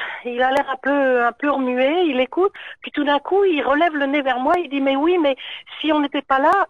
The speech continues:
où est-ce qu'on pourrait être ? » C'est-à-dire que ce petit gars qui doit avoir vingt-cinq ans tout mouillé, il n'a pas la moindre idée que,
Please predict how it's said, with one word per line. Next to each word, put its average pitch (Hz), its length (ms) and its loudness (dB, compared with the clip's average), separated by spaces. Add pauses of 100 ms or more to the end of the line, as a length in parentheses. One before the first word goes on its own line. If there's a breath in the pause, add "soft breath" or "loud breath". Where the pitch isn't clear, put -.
(140)
où 294 120 -2
est-ce 311 160 -2
qu'on 254 120 -6
pourrait 196 440 0
être ? » - 380 -6 (1120 soft breath)
C'est-à-dire 294 420 0
que 240 120 -2
ce 226 140 -2
petit - 340 -8
gars 262 200 0
qui 214 180 -14
doit 170 200 0
avoir 165 300 0
vingt-cinq 165 420 -2
ans 180 100 2
tout 180 140 -12
mouillé, 208 460 0 (320 loud breath)
il - 20 -6
n'a 220 100 4
pas 285 200 2
la 262 100 4
moindre 311 460 0
idée 233 340 -2 (380)
que, 254 100 0